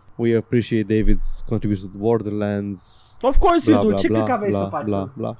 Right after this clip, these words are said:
Speaker 2: calci în picioare?
Speaker 1: Nimic.
Speaker 2: Ah, ta-ți trebuie, fătu-ți gâtul. <laughs> Vino încoa, vino.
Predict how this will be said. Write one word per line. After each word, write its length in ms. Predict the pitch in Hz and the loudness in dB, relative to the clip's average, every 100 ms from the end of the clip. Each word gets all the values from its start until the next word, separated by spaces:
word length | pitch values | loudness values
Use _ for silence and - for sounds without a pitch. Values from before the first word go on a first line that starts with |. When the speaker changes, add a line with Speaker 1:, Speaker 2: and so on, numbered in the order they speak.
| - | -12
Speaker 2:
calci 260 | - 247 - | -10 -8 -8
în 100 | 214 | -12
picioare? 500 | 208 175 233 226 151 | -12 -6 -2 -2 -2
Speaker 1:
Nimic. 180 | 101 - - | -4 -8 -8
Speaker 2:
Ah, 140 | 302 - | -8 -4
ta-ți 200 | 320 - | -6 0
trebuie, 380 | 269 151 135 | 0 6 6
fătu-ți 320 | 135 - 247 - | 4 -2 -8 -8
gâtul. 260 | 196 151 | -12 -10
<laughs> 600 | 143 165 233 - - 185 | -8 -2 0 0 -2 -6
Vino 140 | 196 427 | -2 0
încoa, 340 | 415 370 302 226 | 2 0 0 0
vino. 240 | 381 370 | -4 -6